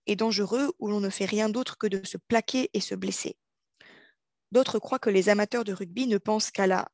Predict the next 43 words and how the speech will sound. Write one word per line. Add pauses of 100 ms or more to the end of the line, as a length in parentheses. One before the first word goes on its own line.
troisième
mi-temps, (440)
c'est-à-dire
aux
bières
qu'ils
boiront
à
la
fin
de
l'entraînement. (1000)
Je
ne
peux
pas
complètement
réfuter
cet
argument, (240)
car (200)
avec
mon
équipe, (100)
nous
buvions
toujours
un
verre
le
vendredi
soir
après
l'entraînement. (640)
Et
je
pense
que
c'est
un
excellent
moyen
de